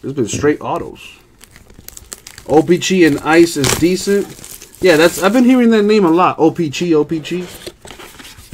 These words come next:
I'd be like, "What did you call me?" 'Cause I don't know what it is. "What'd you call me?"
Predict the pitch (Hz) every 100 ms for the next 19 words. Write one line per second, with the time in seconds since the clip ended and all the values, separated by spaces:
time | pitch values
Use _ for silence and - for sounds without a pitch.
0 | - - 127 131 135 127 117 135 170 196
1 | 226 226 240 233 - - _ _ _ -
2 | - - _ _ - - - 131 127 131
3 | 120 104 98 101 98 - - - - -
4 | - - - - - - - - - -
5 | - _ - _ - 185 202 233 226 226
6 | 226 233